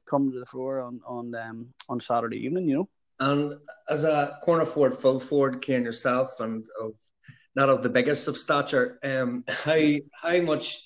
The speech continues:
Speaker 2: uh, do you rate Corey Quinn?
Speaker 1: Ah, he's exceptional. Like,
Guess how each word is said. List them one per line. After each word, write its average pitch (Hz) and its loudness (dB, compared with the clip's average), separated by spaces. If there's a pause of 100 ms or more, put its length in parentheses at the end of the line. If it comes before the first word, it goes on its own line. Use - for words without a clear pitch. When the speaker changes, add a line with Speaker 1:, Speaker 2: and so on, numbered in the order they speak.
Speaker 2:
uh, 127 2
do 131 -2
you 123 0
rate 123 2
Corey 120 4
Quinn? 120 0 (840)
Speaker 1:
Ah, - 8 (100)
he's 123 -4
exceptional. 120 -2
Like, 131 -2